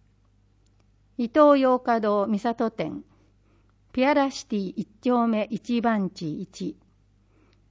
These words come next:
午前十時から午後八時。入場整理券を切り取り、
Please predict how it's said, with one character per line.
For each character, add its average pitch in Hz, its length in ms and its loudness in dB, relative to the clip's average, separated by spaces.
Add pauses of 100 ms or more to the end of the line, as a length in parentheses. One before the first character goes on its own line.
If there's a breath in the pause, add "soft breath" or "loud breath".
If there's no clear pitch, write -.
(160)
午 285 160 6
前 214 300 2
十 254 260 0
時 185 120 -8
か 170 140 -2
ら 160 140 -2
午 220 160 -2
後 196 160 -2
八 180 380 -4
時。 302 200 -12 (1400)
入 302 260 6
場 294 220 6
整 277 240 2
理 285 140 0
券 196 260 -2
を 170 80 -4
切 208 180 -8
り 208 120 -4
取 196 200 -4
り、 - 140 -10